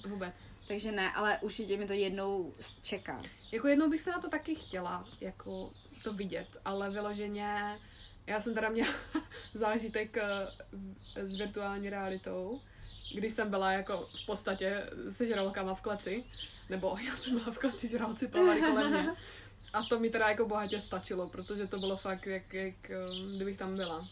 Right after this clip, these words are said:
Speaker 1: takže to mi
Speaker 2: Hmm.
Speaker 1: stačilo.
Speaker 2: Ale, ale to je jeden z mých velkých snů teda, eh, tohle to zkusit, ale ne, ne, nepotkala jsem doteďka nikoho, kdo by byl ochotný do toho jít se mnou, takže možná, jestli někdo z vás je takovej šílenec, tak,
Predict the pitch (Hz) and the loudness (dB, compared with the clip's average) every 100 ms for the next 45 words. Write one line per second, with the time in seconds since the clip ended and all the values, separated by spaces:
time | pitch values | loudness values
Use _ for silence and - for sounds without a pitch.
0 | - 196 202 196 196 196 190 208 - 190 | -10 -8 -6 -4 -4 -4 -6 -8 -8 -10
1 | - - - - - - - - - 233 | -12 -20 -20 -12 -8 -8 -10 -18 -4 2
2 | 220 214 220 220 226 220 214 214 220 208 | 4 4 2 2 4 6 6 4 0 0
3 | 214 208 214 - - 202 190 185 180 - | 0 2 0 0 -6 -4 -4 -4 -4 -6
4 | - - 208 196 185 180 180 185 202 - | -10 -6 -2 -2 -2 -4 -6 -8 -12 -12
5 | 196 202 196 220 - 208 - 196 190 208 | -8 -6 -4 -6 -4 -6 -2 -4 0 2
6 | 208 208 202 202 208 226 220 240 254 269 | 4 4 2 2 0 0 0 2 4 6
7 | 262 277 277 320 277 262 262 262 233 247 | 4 2 2 -2 4 4 4 2 0 -2
8 | - 240 220 240 226 214 208 214 220 214 | 0 0 0 -2 0 -2 -2 -4 -4 -4
9 | 214 214 202 202 214 208 214 - 208 196 | -2 -2 -4 -4 -2 0 -2 -2 -6 -4
10 | 196 185 208 - - - - - 214 220 | -4 -4 -8 -10 -8 -8 -6 -4 0 2
11 | 226 233 226 214 208 208 202 202 214 214 | 2 2 2 4 6 6 4 0 -2 0
12 | 202 196 202 202 208 196 - 185 180 190 | 0 0 0 -2 -4 -6 -6 -4 -2 -4
13 | - 277 262 262 262 - - - | -4 -2 0 -2 -4 -8 -12 -10